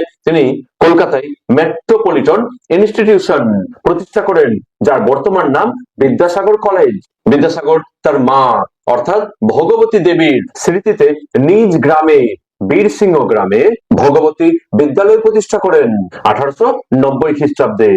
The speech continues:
এক কথায় বাংলায় স্ত্রী শিক্ষায় ঈশ্বরচন্দ্র বিদ্যাসাগরের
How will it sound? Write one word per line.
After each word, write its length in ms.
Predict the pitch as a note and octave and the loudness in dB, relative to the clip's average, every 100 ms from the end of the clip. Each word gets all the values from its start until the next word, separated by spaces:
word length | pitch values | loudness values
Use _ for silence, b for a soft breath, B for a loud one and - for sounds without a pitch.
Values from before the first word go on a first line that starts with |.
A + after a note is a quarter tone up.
| - - C3 | 2 0 -2
এক 60 | B2 D3 | -2 -4
কথায় 300 | C#3+ C#3+ C#3+ C#3+ A#2 | -4 0 0 -2 -2
বাংলায় 360 | C3+ C#3 C#3+ C#3+ - - G#2+ | 2 2 4 0 -2 -4 -4
স্ত্রী 220 | - A3+ G#3+ | 0 -2 0
শিক্ষায় 380 | - - B2+ C3+ C#4+ _ _ _ - | -4 -2 -2 -2 -4 _ _ _ -2
ঈশ্বরচন্দ্র 500 | B2 F3+ E3+ E3 C#3+ | 0 0 -2 -4 -4
বিদ্যাসাগরের 560 | C3 C3+ C3 B2+ F3 | -2 0 0 2 2